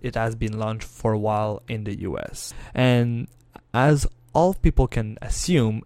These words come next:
it has been a major update to Apple Pay in Canada, and the update that Canadians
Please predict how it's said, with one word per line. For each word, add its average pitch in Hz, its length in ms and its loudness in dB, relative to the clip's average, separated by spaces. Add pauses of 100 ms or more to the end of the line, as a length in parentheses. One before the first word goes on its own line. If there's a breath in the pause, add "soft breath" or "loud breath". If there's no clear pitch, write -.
(100)
it 139 140 2
has 160 200 4
been 165 140 0
a 135 60 2
major 117 500 -2
update 113 440 -6
to 113 220 -2
Apple 110 220 8
Pay 113 140 8
in 110 100 -4
Canada, 113 440 0
and 117 360 0 (220 loud breath)
the 131 220 0 (460)
update 127 680 2 (180)
that 107 220 0 (280)
Canadians 117 760 2